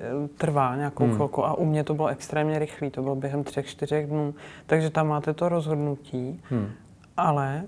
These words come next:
Speaker 1: ještě si přece dojedete ten poslední mejdan, jo?
Speaker 2: Jasně.
Speaker 1: Takže to bylo až do toho nástupu
Speaker 2: Bylo by škoda
Speaker 1: vlastně.
Speaker 2: toho nevyužít,
Speaker 1: No,
Speaker 2: toho
Speaker 1: přesně.
Speaker 2: časového okna.
Speaker 1: Jo.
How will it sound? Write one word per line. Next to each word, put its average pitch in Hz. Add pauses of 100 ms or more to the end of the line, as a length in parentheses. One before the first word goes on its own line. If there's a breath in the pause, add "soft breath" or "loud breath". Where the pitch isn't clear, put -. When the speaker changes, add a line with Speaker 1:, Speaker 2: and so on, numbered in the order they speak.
Speaker 1:
ještě 151
si -
přece 151
dojedete 151
ten 151
poslední 156
mejdan, 135 (140)
jo? 139
Speaker 2:
Jasně. 151
Speaker 1:
Takže 147
to 156
bylo 156
až 160
do 160
toho 165
nástupu 165
Speaker 2:
Bylo 127
by 147
škoda 151
Speaker 1:
vlastně. 135
Speaker 2:
toho 135
nevyužít, 107
Speaker 1:
No, 151
Speaker 2:
toho 104
Speaker 1:
přesně. -
Speaker 2:
časového 107
okna. 98 (160)
Speaker 1:
Jo. 127